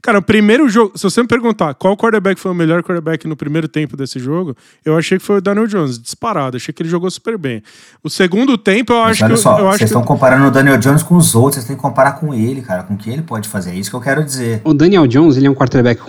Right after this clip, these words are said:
Speaker 3: ruim, que tá tendo a melhor temporada que o talento dele permite a ele ter.
Speaker 1: É, mas eu acho que tão
Speaker 3: Eu acredito, eu acredito
Speaker 1: Não,
Speaker 3: isso.
Speaker 1: não só isso, mas, mas veja, veja só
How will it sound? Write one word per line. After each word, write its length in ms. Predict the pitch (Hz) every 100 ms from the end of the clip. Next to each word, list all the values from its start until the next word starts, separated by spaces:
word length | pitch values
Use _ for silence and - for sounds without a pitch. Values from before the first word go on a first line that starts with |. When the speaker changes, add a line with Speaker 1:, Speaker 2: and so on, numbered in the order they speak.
| -
Speaker 3:
ruim, 320 | 117 185 - _ _ _
que 160 | - 139
tá 140 | 135
tendo 260 | 131 151 170
a 40 |
melhor 200 | 156 147 175
temporada 540 | 196 175 147 131 156
que 100 | -
o 40 |
talento 400 | 160 143 143 165
dele 220 | 147 135 160
permite 500 | - 139 131 156 151
a 40 |
ele 140 | 156
ter. 140 | 196 247
Speaker 1:
É, 40 |
mas 180 | 180 156
eu 80 | 180
acho 100 | 175
que 100 | 214
tão 300 | 220 233 202
Speaker 3:
Eu 120 | 120
acredito, 520 | 120 - 113 139 - - _
eu 80 | 127
acredito 440 | 131 131 123 151
Speaker 1:
Não, 160 | 226 147
Speaker 3:
isso. 80 | 262
Speaker 1:
não 140 | 262
só 220 | - 277
isso, 280 | 202 185 -
mas, 260 | 165 180 175
mas 240 | 202 180
veja, 240 | 175 202 214
veja 260 | 165 202
só 320 | 190 214 160